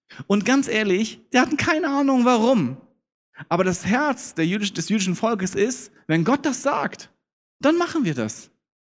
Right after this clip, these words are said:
Vollkommen egal, warum. Sie machen das also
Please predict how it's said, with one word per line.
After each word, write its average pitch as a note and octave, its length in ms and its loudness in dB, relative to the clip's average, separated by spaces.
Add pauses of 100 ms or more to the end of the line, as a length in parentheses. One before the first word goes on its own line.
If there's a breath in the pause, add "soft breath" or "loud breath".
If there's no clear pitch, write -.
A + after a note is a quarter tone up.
(120)
Vollkommen C4 360 0
egal, C4 340 2
warum. A#2+ 420 -2 (1300 loud breath)
Sie G3 180 2
machen C4+ 340 2
das E3 200 0
also D3+ 640 0